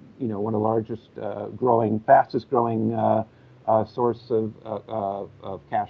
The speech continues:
crop in the, in the world, and it's gr-, outgrown its base in, uh, Southeast Asia, and, uh, looking for other places to grow and, and,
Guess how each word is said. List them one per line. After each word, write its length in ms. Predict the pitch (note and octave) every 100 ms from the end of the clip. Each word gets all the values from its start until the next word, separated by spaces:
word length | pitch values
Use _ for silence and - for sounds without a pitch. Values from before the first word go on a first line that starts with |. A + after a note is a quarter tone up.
| -
crop 260 | A2 G#2+
in 100 | G#2
the, 80 | G2
in 140 | G2+ G2
the 60 |
world, 500 | A2 F#3 E3+ D3 C#3
and 400 | - G#2+ G#2+ G#2
it's 180 | G#2 F#2+ -
gr-, 100 | B2 -
outgrown 580 | B2 A2+ - A#2+ A#2 A2+
its 140 | G#2+ -
base 320 | A2 A2 A2 -
in, 320 | G#2 G2+ G2+
uh, 200 | G2+ G2 -
Southeast 420 | A2 G2 G#2 F#2+
Asia, 480 | G2+ G2 G#2+ G2+ G2 - - - - -
and, 440 | G2+ F#2+ G2 G2
uh, 80 | G2+
looking 340 | G#2 A2 A2
for 180 | G#2 G2+
other 120 | F#2+
places 400 | F#2+ G#2 F#2+ - -
to 60 | F2+
grow 380 | F#2 F#2 F#2
and, 140 | F#2 F2
and, 340 | F2+ F2 G2